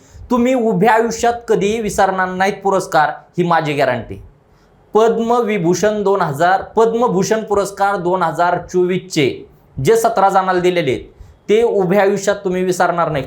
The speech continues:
कधी जरी गेलात, मात्र शंभर टक्के तुमच्या लक्षात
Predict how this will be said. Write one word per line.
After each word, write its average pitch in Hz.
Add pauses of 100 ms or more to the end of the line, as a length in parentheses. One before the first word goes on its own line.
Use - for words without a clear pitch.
कधी 220
जरी 277
गेलात, 220 (340)
मात्र 190
शंभर 214
टक्के 202
तुमच्या 175
लक्षात 175